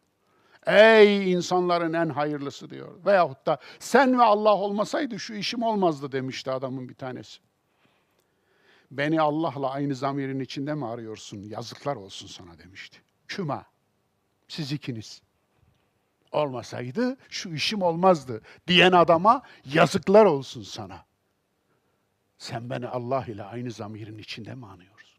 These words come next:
Hassasiyete bakar mısınız?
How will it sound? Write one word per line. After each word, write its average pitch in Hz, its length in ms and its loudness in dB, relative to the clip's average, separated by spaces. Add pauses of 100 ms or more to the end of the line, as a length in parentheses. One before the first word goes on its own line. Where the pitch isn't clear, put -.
(800)
Hassasiyete 151 720 -2
bakar 262 280 -4
mısınız? - 520 -16